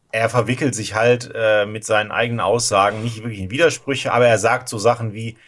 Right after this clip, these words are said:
"Das waren keine guten Leute, da hat der Herrgott die Hand am rechten Fleck gehabt." Sowas zu sagen,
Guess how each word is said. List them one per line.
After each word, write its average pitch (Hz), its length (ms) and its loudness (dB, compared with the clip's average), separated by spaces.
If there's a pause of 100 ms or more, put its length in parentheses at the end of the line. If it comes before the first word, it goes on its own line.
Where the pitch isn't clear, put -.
(380)
"Das 117 180 2
waren 127 280 0
keine 120 260 0
guten 120 260 -6
Leute, 123 440 4
da 98 120 2
hat 113 160 -4
der 107 80 0
Herrgott 110 380 0
die 92 80 -4
Hand 110 180 -2
am 98 80 0
rechten 90 320 -4
Fleck 104 240 -6
gehabt." 85 480 -4 (340)
Sowas 131 640 0
zu 123 140 -2
sagen, 110 680 0